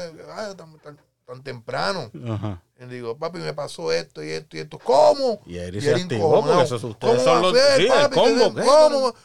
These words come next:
Speaker 1: cómo va a ser, papi? Tengo esto y les quiero tirar". "Ven, ven pa' acá ahora,
Speaker 2: Dale pa'
Speaker 1: dale.
Speaker 2: acá, papi, se activó
Speaker 1: Ven
Speaker 2: esta
Speaker 1: pa' acá,
Speaker 2: pendeja.
Speaker 1: dale, ven pa' acá a grabar", me dijo, me dijo
Speaker 2: Esa
Speaker 1: Eri.
Speaker 2: es la industria.
Speaker 1: Papi, llegué
Speaker 2: Ajá.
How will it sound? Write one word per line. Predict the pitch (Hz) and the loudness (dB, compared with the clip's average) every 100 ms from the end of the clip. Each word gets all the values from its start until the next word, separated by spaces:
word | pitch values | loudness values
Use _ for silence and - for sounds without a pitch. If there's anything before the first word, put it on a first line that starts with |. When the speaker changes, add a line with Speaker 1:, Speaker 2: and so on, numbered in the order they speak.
| _ _ _ | _ _ _
Speaker 1:
cómo | 226 285 | -4 0
va | 277 | 0
a | 226 | 2
ser, | 240 196 | 0 -2
papi? | 214 226 208 | -4 -4 -4
Tengo | 190 202 208 | -10 -8 -8
esto | 214 214 | -8 -12
y | 190 | -16
les | 175 | -14
quiero | 190 196 | -10 -10
tirar". | 190 180 180 170 _ _ _ _ _ | -8 -6 -4 -4 _ _ _ _ _
"Ven, | 151 262 277 233 | 2 4 4 6
ven | 247 | 4
pa' | 247 277 | 6 2
acá | 269 262 | 4 6
ahora, | 254 240 220 | 6 6 4
Speaker 2:
Dale | |
pa' | 233 | 4
Speaker 1:
dale. | 226 - | 4 2
Speaker 2:
acá, | 113 110 | 0 -2
papi, | 101 113 113 104 | -2 -4 -4 -6
se | 110 | -4
activó | 110 113 110 | -6 -4 0
Speaker 1:
Ven | 117 | 0
Speaker 2:
esta | 240 | 2
Speaker 1:
pa' | 254 | 2
acá, | 247 | 4
Speaker 2:
pendeja. | 220 240 | 4 4
Speaker 1:
dale, | 240 220 | 4 4
ven | 233 233 | 4 4
pa' | 240 | 2
acá | 247 | 2
a | 247 | 2
grabar", | 233 226 208 | 4 2 2
me | 202 | -2
dijo, | 208 208 196 170 | 2 4 2 2
me | 175 | -6
dijo | 180 190 | -2 0
Speaker 2:
Esa | 170 151 110 | 0 0 0
Speaker 1:
Eri. | 117 | 0
Speaker 2:
es | 113 | 0
la | |
industria. | 110 98 113 - 120 120 120 117 117 117 113 113 _ _ _ _ _ _ _ _ _ _ _ _ _ _ _ _ | -4 -6 -8 -8 -8 -6 -4 -4 -6 -8 -12 -18 _ _ _ _ _ _ _ _ _ _ _ _ _ _ _ _
Speaker 1:
Papi, | 107 110 127 110 | -16 -16 -16 -14
llegué | 107 95 90 107 123 _ _ 113 | -12 -14 -12 -14 -14 _ _ -18
Speaker 2:
Ajá. | 95 87 | -16 -16